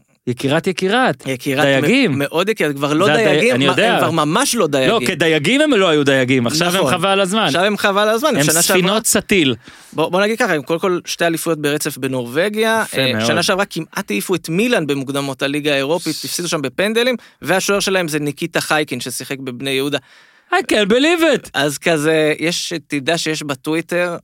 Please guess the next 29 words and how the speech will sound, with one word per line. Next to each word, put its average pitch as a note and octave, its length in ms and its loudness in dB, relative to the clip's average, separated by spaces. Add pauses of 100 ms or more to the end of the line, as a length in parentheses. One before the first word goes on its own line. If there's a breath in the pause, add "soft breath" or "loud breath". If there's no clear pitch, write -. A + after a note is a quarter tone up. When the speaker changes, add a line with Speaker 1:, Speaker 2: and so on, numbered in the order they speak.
Speaker 2:
מועדון C3+ 600 -4
מחתרתי, C3+ 640 -4
מועדון D#3 360 -2
מעריצים C#3+ 560 -2
של D3 100 -2
ניקיטה C#3 400 -6
חייקין, F3 560 -4 (400 loud breath)
שדואגים C#3+ 640 0
לשלוח D#3+ 380 -2
לי D#3 60 0
עדכונים C#3+ 520 -4
לגבי C#3 200 -2
Speaker 1:
בטוויטר? C3 340 2
Speaker 2:
מעלליו, C#3 500 -2 (140)
הם G3+ 260 -10
כזה G3 260 -2
שולחים G#3+ 360 -4
לי G#3+ 80 0
ב-, G3 60 -8
Speaker 1:
מה? F3+ 200 2
Speaker 2:
בפרטי. D#3 500 0 (580 loud breath)
אה, C3+ 760 0 (720 loud breath)
Speaker 1:
נזכיר E3 320 2
שביתר, D#3 600 2
מה D3+ 200 2
זה, F3 120 2
אה, C#3+ 360 4
ב-, A#2+ 60 0
אה, B2 300 2